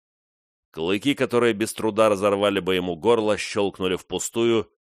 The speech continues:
не причинив вреда. Под тяжестью собаки Сэнди повалился на землю,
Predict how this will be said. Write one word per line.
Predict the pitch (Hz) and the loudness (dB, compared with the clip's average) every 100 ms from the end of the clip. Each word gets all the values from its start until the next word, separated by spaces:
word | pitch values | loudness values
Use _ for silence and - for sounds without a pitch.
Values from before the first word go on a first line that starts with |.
| _ | _
не | - 104 | -6 -4
причинив | 120 120 104 113 107 80 | -2 -2 -2 -2 -2 -4
вреда. | 82 90 80 71 - _ _ _ _ _ _ _ _ _ _ _ | -4 -4 -4 -6 -8 _ _ _ _ _ _ _ _ _ _ _
Под | 71 - | -8 -4
тяжестью | 92 87 87 - 87 | -2 -2 -4 -8 -8
собаки | - 85 98 95 101 90 - _ _ _ | -4 -2 0 0 0 0 -2 _ _ _
Сэнди | - 95 117 110 113 | -4 -2 0 -2 -4
повалился | 107 107 104 104 95 98 | 0 0 2 0 -2 -4
на | 92 | -4
землю, | 85 90 76 71 - | -2 -4 -4 -8 -10